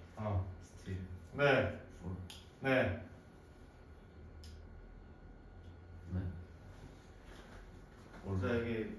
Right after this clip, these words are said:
Speaker 1: 저기 일산 엠비씨 가서 한번 뉴스 타자.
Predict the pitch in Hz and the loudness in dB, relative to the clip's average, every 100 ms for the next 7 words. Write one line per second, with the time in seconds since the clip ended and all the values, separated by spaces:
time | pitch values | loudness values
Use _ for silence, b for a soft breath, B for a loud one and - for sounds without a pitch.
0 | - - - - 113 107 101 95 95 - | -8 -10 -10 -6 -2 0 0 -2 -4 -8
1 | - - - - - - - - - - | -16 -16 -16 -16 -16 -16 -16 -16 -12 0
2 | 123 131 120 117 131 123 123 - 120 110 | 4 6 8 8 6 4 0 -2 -2 -2
3 | 90 - - - - - - 120 113 110 | -2 -8 -14 -16 -16 -16 -12 -6 -2 0
4 | 110 127 - 123 123 | -2 -2 -4 -2 -2